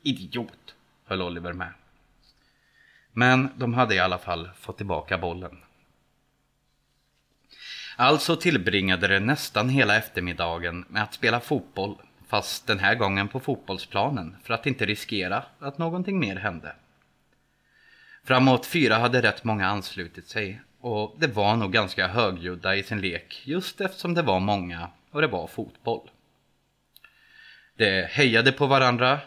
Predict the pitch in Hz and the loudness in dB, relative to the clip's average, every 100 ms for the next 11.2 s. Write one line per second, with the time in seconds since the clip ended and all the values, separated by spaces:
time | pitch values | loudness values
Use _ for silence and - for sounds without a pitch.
0 | - 117 113 110 90 98 104 104 117 104 | -12 -2 0 2 2 2 4 2 2 0
1 | 113 127 135 - 131 - 117 110 - 123 | -2 -4 -8 -10 -8 -2 2 2 0 0
2 | 120 104 98 95 98 101 101 101 104 104 | 2 2 2 2 4 4 4 2 2 0
3 | 98 127 - - 90 90 - - - - | 0 -2 -2 -8 -8 -8 -12 -20 -16 -2
4 | 117 120 120 95 95 101 - 90 90 120 | 2 4 4 2 -2 -2 -4 -4 -2 -4
5 | 117 - 92 95 - - 76 90 _ _ | -4 -8 -10 -10 -10 -16 -20 -20 _ _
6 | _ _ _ _ _ _ _ _ _ _ | _ _ _ _ _ _ _ _ _ _
7 | _ _ _ _ _ _ - - _ 190 | _ _ _ _ _ _ -20 -20 _ 4
8 | 170 107 113 98 - 101 98 110 110 113 | 6 6 4 2 0 2 2 2 0 0
9 | 92 90 87 - _ 98 110 123 95 90 | -2 -2 -2 -4 _ -2 2 4 2 0
10 | 90 85 82 85 - 90 87 98 - - | -2 -2 -6 -12 -6 -4 -2 -4 -8 -14
11 | 62 | -20